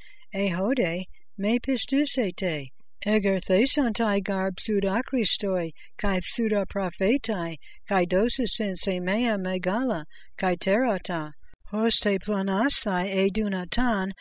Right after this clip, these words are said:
kai tus eclectus. Idu pra ere ka humin.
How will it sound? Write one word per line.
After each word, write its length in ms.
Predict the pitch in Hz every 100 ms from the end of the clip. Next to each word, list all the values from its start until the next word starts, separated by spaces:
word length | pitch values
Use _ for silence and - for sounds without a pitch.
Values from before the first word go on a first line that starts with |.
| - -
kai 260 | 202 208
tus 320 | - 226 214
eclectus. 1000 | - 208 - 226 220 - 277 220 139 - - _ - - -
Idu 500 | 185 180 233 269 170
pra 240 | - 185 175
ere 380 | 175 220 262 185
ka 200 | 196 175
humin. 600 | 175 180 180 175 165